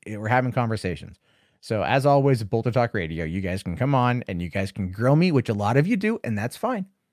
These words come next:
I'm okay with that. Uh, we, but we talk and it's a lot of fun, and I appreciate that. I appreciate you. All I want is for you guys and your family and your friends and everyone to stay safe. That's about it. That's where I'm coming at it from.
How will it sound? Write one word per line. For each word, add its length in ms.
I'm 180
okay 200
with 140
that. 180
Uh, 220
we, 160
but 140
we 120
talk 320
and 120
it's 140
a 40
lot 160
of 80
fun, 260
and 160
I 100
appreciate 580
that. 240
I 80
appreciate 640
you. 240
All 260
I 80
want 260
is 140
for 100
you 160
guys 280
and 100
your 80
family 320
and 100
your 80
friends 320
and 80
everyone 280
to 60
stay 160
safe. 300
That's 180
about 280
it. 180
That's 200
where 120
I'm 100
coming 240
at 140
it 60
from. 360